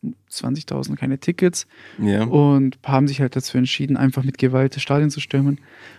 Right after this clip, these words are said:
Speaker 1: und einfach mal durch die Security, die, die
Speaker 2: Ja, ja.
Speaker 1: Schranken.
Speaker 2: Ja, ja,
Speaker 1: Aber
Speaker 2: ja, ja,
Speaker 1: hast,
Speaker 2: was
Speaker 1: hast du auch dann, hast du Videos gesehen, wie das
Speaker 2: Nee, nee,
Speaker 1: innerhalb
Speaker 2: nee.
Speaker 1: vom Stadion, das, die, die ging mega
Speaker 2: Nee.
Speaker 1: viral.
Speaker 2: Nee.
Speaker 1: Mir einfach
Speaker 2: Mhm.
Speaker 1: Leute.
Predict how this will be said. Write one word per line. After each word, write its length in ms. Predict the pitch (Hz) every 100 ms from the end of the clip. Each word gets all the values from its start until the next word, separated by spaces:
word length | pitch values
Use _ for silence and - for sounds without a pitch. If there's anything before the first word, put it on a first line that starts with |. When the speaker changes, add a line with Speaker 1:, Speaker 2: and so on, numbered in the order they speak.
| _
Speaker 1:
und 200 | 151 143
einfach 440 | 151 151 156 170 147
mal 400 | 156 156 165 151
durch 300 | 156 165 175
die 380 | 180 185 180 - _ -
Security, 600 | - 151 190 190 180 175
die, 80 | 170
die 0 |
Speaker 2:
Ja, 60 | 110
ja. 60 |
Speaker 1:
Schranken. 300 | 104 127 156 - -
Speaker 2:
Ja, 60 | 123
ja, 160 | 151
Speaker 1:
Aber 160 | 156 160
Speaker 2:
ja, 40 |
ja, 60 | -
Speaker 1:
hast, 180 | 135 101
Speaker 2:
was 80 | 98
Speaker 1:
hast 180 | 165 -
du 120 | 156
auch 220 | 143 101
dann, 520 | - 143 135 135 135 135 -
hast 160 | 135
du 40 | 180
Videos 200 | 240 -
gesehen, 340 | 143 139 135 - -
wie 80 | 143
das 200 | 135 -
Speaker 2:
Nee, 340 | 107 104 110 104
nee, 300 | 104 107 107 -
Speaker 1:
innerhalb 240 | - 180 170
Speaker 2:
nee. 60 |
Speaker 1:
vom 60 | 160
Stadion, 440 | 165 160 151 139
das, 180 | 143 - _
die, 140 | 147 139
die 120 | 143 139
ging 80 | 139
mega 200 | 135 104
Speaker 2:
Nee. 60 | 104
Speaker 1:
viral. 300 | 107 147 - _ _ _ _
Speaker 2:
Nee. 320 | - 104 107 123
Speaker 1:
Mir 120 | 147
einfach 120 | 127
Speaker 2:
Mhm. 80 | 104
Speaker 1:
Leute. 360 | 143 170 165